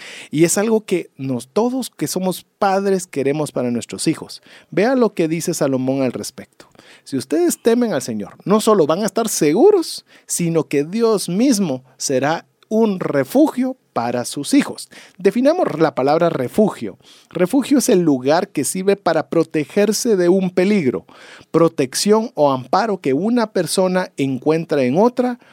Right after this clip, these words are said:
o en algo liberándola de un peligro. ¿Qué tal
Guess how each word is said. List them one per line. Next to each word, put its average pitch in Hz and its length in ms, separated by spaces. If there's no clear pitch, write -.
o 156 180
en 147 180
algo 185 320
liberándola 156 840
de 123 80
un 131 140
peligro. 101 520
¿Qué 190 120
tal 202 360